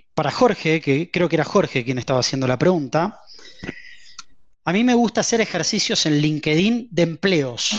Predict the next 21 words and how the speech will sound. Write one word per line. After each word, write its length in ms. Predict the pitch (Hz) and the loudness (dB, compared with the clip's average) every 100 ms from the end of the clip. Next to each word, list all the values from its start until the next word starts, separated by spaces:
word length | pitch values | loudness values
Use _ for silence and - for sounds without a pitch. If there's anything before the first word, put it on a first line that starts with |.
| - | -2
Bien, 380 | 165 208 185 190 | 0 2 0 0
me, 120 | 165 | 0
me 140 | 160 165 | 4 2
encanta 480 | 156 202 226 220 | 2 -2 -2 0
ver 200 | 180 196 | 2 2
la 160 | 208 175 | 2 0
tendencia 600 | 160 156 160 202 202 185 | 0 0 2 0 0 2
del 140 | 170 160 | 2 2
mercado 600 | 170 170 190 196 233 - - - | -2 0 0 0 -2 -8 -20 -10
en 160 | 175 160 | -2 0
función 420 | - 165 - 220 | 0 -4 -2 0
de 60 | 196 | 0
empleos. 680 | 165 143 117 120 - - - - - - - - - - - - - - - - - - | 0 0 0 0 -8 -8 -12 -20 -20 -20 -20 -20 -20 -20 -20 -20 -16 -16 -16 -20 -20 -14
Si, 200 | - 196 | -4 -2
Jorge, 320 | - 277 - 262 | 0 0 0 2
vos 160 | 269 - | 2 2
ponés 560 | 240 226 170 - - - | 0 0 -2 -6 -6 -2
People 320 | 226 226 214 | 0 2 2
Analytics 640 | 185 196 214 147 131 - - | 2 0 0 -2 -6 -8 -2
entre 360 | 180 165 165 - | -2 2 0 0
comillas 880 | 170 214 - 135 113 - - - | 0 2 0 -2 -2 -4 -4 -10